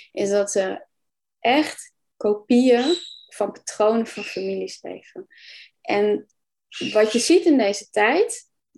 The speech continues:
dat trauma, dat familietrauma, die familieconditionering, die mag eruit. En die kom je tegen in je eigen relaties, die kom je tegen in je eigen seksuele leven.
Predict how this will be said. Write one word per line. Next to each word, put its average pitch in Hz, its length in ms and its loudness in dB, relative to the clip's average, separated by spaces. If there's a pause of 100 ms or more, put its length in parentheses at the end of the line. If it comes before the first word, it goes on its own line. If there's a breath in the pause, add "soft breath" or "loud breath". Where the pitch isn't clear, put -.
(280)
dat 208 600 -4
trauma, 220 540 0
dat 196 200 -8
familietrauma, 247 840 -2
die 214 140 -8
familieconditionering, 220 1080 -4
die 202 120 0
mag 208 340 -2
eruit. - 640 -6 (480 loud breath)
En - 140 -2
die 220 80 0
kom 208 180 0
je 202 80 -2
tegen 220 400 2
in - 60 -2
je 190 80 -4
eigen 240 380 -2
relaties, 226 600 -2
die - 120 -12
kom 196 160 -6
je 196 60 -6
tegen 196 320 -8
in 196 60 -6
je - 60 -10
eigen 226 220 -6
seksuele - 520 -8
leven. 190 460 -16